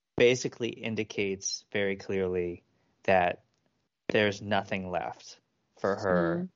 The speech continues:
Speaker 1: in terms of her feelings for him. Like, you know, if, if you even have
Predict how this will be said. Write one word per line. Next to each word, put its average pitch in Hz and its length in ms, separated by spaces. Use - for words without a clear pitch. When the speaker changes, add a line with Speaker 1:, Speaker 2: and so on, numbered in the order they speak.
Speaker 1:
in 107 100
terms 104 240
of 107 80
her 104 120
feelings 104 320
for - 120
him. 98 220
Like, 98 240
you 127 100
know, 104 300
if, 120 200
if 120 100
you 113 180
even 117 220
have 107 360